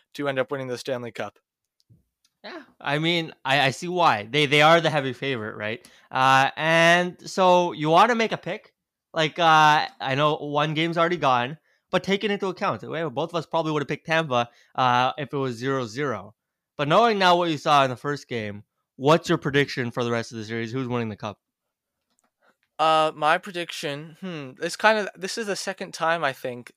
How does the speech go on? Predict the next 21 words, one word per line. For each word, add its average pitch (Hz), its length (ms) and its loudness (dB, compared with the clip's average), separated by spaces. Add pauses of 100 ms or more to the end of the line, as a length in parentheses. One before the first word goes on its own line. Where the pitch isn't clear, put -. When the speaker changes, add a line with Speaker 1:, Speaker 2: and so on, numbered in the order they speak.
Speaker 1:
that 139 220 -2
we've 139 220 -12
made 135 480 -6 (500)
a 147 200 -6
prediction 143 580 -8
one 131 180 -4
game 135 220 -4
into 131 160 -10
a 123 60 -8
series, 139 440 -6
and 143 200 -8
it 139 40 -8
was 143 160 -10
when 135 140 -10
Dallas 139 460 0
was 139 260 -8
up - 240 -8
one 139 160 -8
nothing 135 240 -6
on 123 140 -10
Colorado. 131 640 0